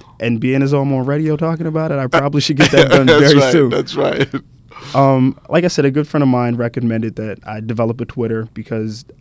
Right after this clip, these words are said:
Speaker 1: I, I guess I have some sort of a following. And
Speaker 2: Mm-hmm.
Speaker 1: ironically, the way that you connect with people on Twitter is to follow them.
Speaker 2: Right.
Speaker 1: So, um, I, I feel like, you know, you can make a logical connection. But I got involved with Big Brother, Big Sister by way of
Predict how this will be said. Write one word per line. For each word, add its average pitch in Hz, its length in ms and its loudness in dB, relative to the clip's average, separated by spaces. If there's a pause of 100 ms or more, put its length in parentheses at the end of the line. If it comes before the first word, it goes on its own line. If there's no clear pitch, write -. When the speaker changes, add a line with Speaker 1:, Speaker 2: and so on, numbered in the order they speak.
(200)
Speaker 1:
I, 95 100 -16 (640)
I 113 140 -4
guess 139 300 2
I 143 80 4
have 135 140 2
some 139 140 0
sort 143 200 0
of 123 100 -2
a 123 40 -10
following. 127 500 -4
And 104 120 -10
Speaker 2:
Mm-hmm. 110 100 -4
Speaker 1:
ironically, 139 560 0
the 131 100 0
way 131 120 0
that 123 120 -2
you 131 100 -4
connect 131 320 -2
with 135 140 -6
people 139 300 0
on 127 120 -4
Twitter 135 260 -2
is 131 120 -2
to 139 100 -2
follow 156 340 -2
them. 101 160 -12 (220)
Speaker 2:
Right. - 100 -18 (140)
Speaker 1:
So, 117 440 -6 (240)
um, 113 500 -4 (160)
I, 110 240 -10
I 127 40 -4
feel 143 180 -4
like, 127 180 -2
you 123 140 -4
know, 120 80 -6
you 117 140 -6
can 127 140 -8
make 127 120 0
a - 60 -8
logical 117 340 -8
connection. 117 420 -6
But 113 180 -8 (280)
I - 80 -4
got 170 100 4
involved 160 300 2
with 131 180 -4
Big 127 200 -2
Brother, 123 280 -2
Big 120 200 -6
Sister 117 360 -10 (840)
by 123 260 0
way 120 280 2
of 110 240 -4